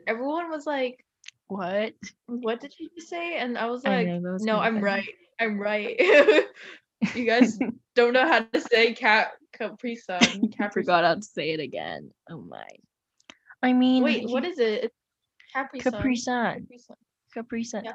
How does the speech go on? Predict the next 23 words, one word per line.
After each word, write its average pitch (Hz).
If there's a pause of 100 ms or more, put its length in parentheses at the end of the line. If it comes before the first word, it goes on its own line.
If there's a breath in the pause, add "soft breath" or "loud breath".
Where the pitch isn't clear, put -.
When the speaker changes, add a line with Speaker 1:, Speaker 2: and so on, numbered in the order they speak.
Speaker 1:
Capri 233
Speaker 2:
Ca- 233
Speaker 1:
Sun. - (920 soft breath)
Speaker 2:
Yeah, 277
Speaker 1:
Capri 233
Sun 202
Speaker 2:
yeah, 208
yeah. 208
Speaker 1:
slaps. 208 (680 loud breath)
Speaker 2:
What 254
is 277
your 294
favorite 214
drink? - (1160)
Could 233
be 240
anything. 185 (120)
Juice. 185 (680)
Speaker 1:
What 240
is 240
my 226 (240)
favorite 226 (200)
drink? 220